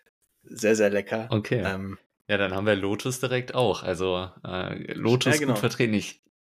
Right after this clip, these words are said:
Speaker 2: bin mir grad gar nicht sicher. Ich meine, Adrian hatte mir neulich auch von irgendwo was geschickt von Lotus. Also d-, die findest du wirklich inzwischen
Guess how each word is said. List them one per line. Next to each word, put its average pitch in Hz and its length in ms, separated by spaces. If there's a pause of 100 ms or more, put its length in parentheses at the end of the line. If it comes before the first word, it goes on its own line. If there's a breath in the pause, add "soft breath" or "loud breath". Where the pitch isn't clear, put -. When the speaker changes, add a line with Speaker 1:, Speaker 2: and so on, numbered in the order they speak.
Speaker 2:
bin 117 120
mir 113 120
grad 107 220
gar 110 120
nicht 110 160
sicher. 113 300 (380)
Ich - 180
meine, 117 340
Adrian 110 360
hatte 107 200
mir 104 120
neulich 104 260
auch 107 180
von 104 220
irgendwo 117 600
was 107 240
geschickt 101 380
von 98 180
Lotus. 104 380
Also 90 200
d-, 85 120 (200)
die 95 80
findest 101 320
du 90 60
wirklich 95 280
inzwischen 95 580